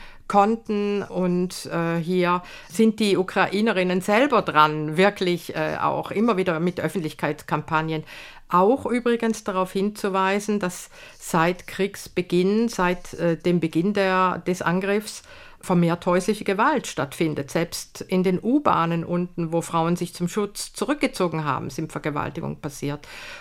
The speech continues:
Und das ist aber auch etwas, was wir immer in solchen gefährdeten Situationen sehen, dass zu Hause mehr Gewalt passiert. Und darauf hinzuweisen und Kampagnen zu machen, Sticker mit Notfall-Hotlines in den Schutzbunkern anzubringen, et cetera,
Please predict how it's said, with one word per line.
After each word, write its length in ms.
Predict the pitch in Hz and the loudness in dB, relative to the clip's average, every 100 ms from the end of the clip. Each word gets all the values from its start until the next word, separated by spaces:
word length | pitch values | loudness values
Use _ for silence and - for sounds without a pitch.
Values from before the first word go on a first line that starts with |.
| - | -10
Und 440 | - 196 190 - - - | 0 2 2 -2 -10 -4
das 180 | 190 180 | -2 0
ist 80 | 190 | 0
aber 220 | 170 - | 0 0
auch 120 | 190 | 0
etwas, 380 | 180 196 185 185 | 0 -2 -4 -4
was 160 | 170 185 | -4 -2
wir 140 | 170 - | -4 0
immer 320 | 247 262 170 | 2 4 2
in 80 | 156 | 0
solchen 680 | 160 160 165 156 151 139 | 0 -2 -2 -4 -4 -2
gefährdeten 600 | - 190 202 202 214 208 180 | 0 4 6 4 4 0 -2
Situationen 720 | 190 185 170 - 170 175 170 | -2 -2 -4 -2 -2 -2 -2
sehen, 580 | 170 160 156 151 139 - 139 | 0 0 0 -4 -6 -8 -4
dass 480 | 170 156 - - - - | -2 -2 -4 -12 -14 -6
zu 160 | 170 | 0
Hause 420 | 185 214 190 147 - | 2 2 0 -2 -2
mehr 200 | 165 147 | -2 0
Gewalt 380 | 147 139 101 120 | -2 -4 -6 -6
passiert. 520 | 160 - 127 110 - | -12 -10 -10 -10 -8
Und 220 | 156 - | -8 0
darauf 320 | 180 220 214 | 2 4 2
hinzuweisen 920 | - 240 285 185 151 143 139 143 160 151 | 2 -2 -2 -4 -2 -2 -2 -6 -8 -6
und 340 | 151 151 156 - - - | -4 -4 -8 -12 -20 -10
Kampagnen 600 | - 190 180 208 254 208 | 0 0 2 0 2 0
zu 120 | - 165 | -2 -2
machen, 400 | 156 151 156 151 | 0 -2 -6 -10
Sticker 600 | - 220 214 214 190 190 | -6 -8 -2 -2 0 0
mit 200 | 185 190 | -2 0
Notfall-Hotlines 1000 | 214 247 196 160 175 - 160 147 156 160 | -2 -2 -4 -2 -4 0 0 2 -2 -4
in 100 | 170 | -4
den 140 | 165 | -2
Schutzbunkern 640 | 233 262 - 202 190 185 160 | -4 -6 -4 -2 0 -2 -2
anzubringen, 640 | 156 156 160 - 156 156 | -4 -4 -8 -8 -8 -6
et 140 | 151 - | -8 -6
cetera, 460 | 151 - 139 135 | -8 -6 -6 -6